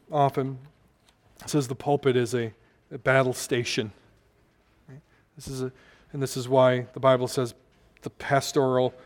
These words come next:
role is for men, because this is an office of war, as it were. One of the hardest things for preachers, and I know this personally, and I felt this temptation, uh, many times,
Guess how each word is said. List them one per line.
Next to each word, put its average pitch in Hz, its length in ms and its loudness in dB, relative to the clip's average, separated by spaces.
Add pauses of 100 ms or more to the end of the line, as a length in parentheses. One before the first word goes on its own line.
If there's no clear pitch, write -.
(240)
role 139 340 6
is 127 100 0
for 131 120 -4
men, 139 280 4
because 123 220 -4
this 131 160 -4
is 127 80 -2
an 120 120 -2 (320)
office 147 380 2
of 120 120 -4
war, 139 520 2 (800)
as 131 200 -4
it 127 80 -4
were. 127 300 -2 (800)
One 165 140 2
of 170 60 6
the 151 120 10
hardest 165 400 10
things 160 280 2
for 147 140 0
preachers, 175 560 4
and 147 120 2
I 139 100 2
know 160 280 8
this 147 160 2
personally, 165 500 2
and 147 100 6
I 135 80 4
felt 165 340 6
this - 160 -2
temptation, 156 640 4 (680)
uh, 160 80 -8
many 175 300 6
times, 156 560 4